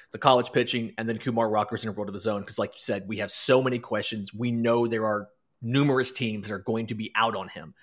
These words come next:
We just don't necessarily know where he's gonna land. When you look at some of the college pitchers, and this is more so of, you know, like, something that I just kinda wanted to get into 'cause I've, I've watched a lot of these college pitchers more than I've watched the prep pitchers this year.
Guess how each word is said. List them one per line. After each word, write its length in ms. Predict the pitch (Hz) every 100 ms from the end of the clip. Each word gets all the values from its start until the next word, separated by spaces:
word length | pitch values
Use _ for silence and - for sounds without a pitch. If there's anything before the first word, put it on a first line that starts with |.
| - - -
We 100 | -
just 140 | 127 120
don't 140 | 131
necessarily 480 | 120 117 110 113 110
know 220 | 104 107
where 180 | 104 104
he's 180 | 107 104
gonna 200 | 98 95
land. 400 | 95 98 95 92 _ _ _ _ _ _ -
When 160 | 156
you 120 | 175
look 200 | 202 254
at 100 | 254
some 160 | - 180
of 60 | 135
the 80 |
college 520 | 127 - 120 117 - -
pitchers, 460 | - - - - - - - _ -
and 140 | 123
this 160 | 147 151
is 140 | 127
more 180 | 131 131
so 460 | 127 131 120 117 110
of, 400 | 113 107 101 -
you 140 | 135 113
know, 160 | 107
like, 320 | 104 110 110 - _ _ _ _ _
something 300 | - 143 131
that 100 | 117
I 120 | 110
just 160 | 113 -
kinda 140 | 117
wanted 160 | 110 104
to 40 |
get 60 | 110
into 140 | 113
'cause 100 | 120
I've, 220 | 110 110 -
I've 220 | 123 113
watched 280 | 127 131 -
a 20 |
lot 180 | 117 117
of 20 |
these 140 | 113
college 300 | - 120 110
pitchers 280 | - 113 98
more 240 | 107 113 110
than 120 | 101
I've 120 | 104
watched 220 | 95 -
the 60 | -
prep 220 | 123 -
pitchers 280 | 104 95 92
this 200 | 98 -
year. 200 | 95